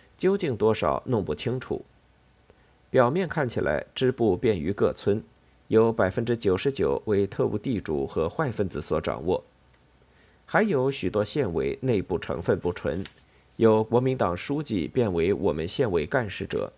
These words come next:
有国民党县党部宣传部长变为我们的宣传干事者。这种情况并非个别现象，不少党员实际上是斗争对象。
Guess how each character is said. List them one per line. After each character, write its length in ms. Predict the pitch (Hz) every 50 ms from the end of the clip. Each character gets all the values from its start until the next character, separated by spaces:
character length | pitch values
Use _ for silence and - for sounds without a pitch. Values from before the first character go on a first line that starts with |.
| _ _ _ _ _ - - - - _ _
有 260 | - 123 123 123 120
国 140 | 120 - 131
民 180 | 151 170 170 165
党 280 | - 92 82 85 80
县 360 | - - - 160 151 117 92
党 200 | 90 - 80 76
部 160 | 95 - 113 98
宣 240 | - - 165 180
传 180 | 170 - 90 87
部 120 | - 95
长 260 | 82 - 73 73 71 - - _ _ _
变 220 | - 117 110 95
为 240 | 87 87 87 92 - -
我 220 | 110 92 78 64
们 140 | - 92 127
的 120 | 135 123
宣 220 | 107 - 123 120 117
传 200 | - - 85 98
干 200 | - 123 107 92
事 180 | - - -
者。 200 | - - 53 - - _ _ _ _ _ _ _ _ _ _ _ - - _ _ _ _ - -
这 120 | - 214
种 180 | 196 143 117 107
情 220 | - - 95 104
况 260 | 120 - 123 101 87
并 240 | - - 139 117 104
非 160 | - 147 147
个 180 | 147 - 127 -
别 120 | 117 87 73
现 240 | - - - 85 82
象， 260 | - - 64 - - _ _ _ _ _ _ _ _ _ _
不 100 | - 107
少 160 | - - 87
党 240 | 104 - 76 73 76
员 220 | 82 82 85 98 98
实 180 | - - 101
际 160 | 101 - 110
上 240 | 92 - 101 87 78 -
是 280 | - - - 95 78
斗 200 | - - 85 78
争 160 | - - 90
对 160 | 92 110 95 80
象。 280 | - - 120 98 87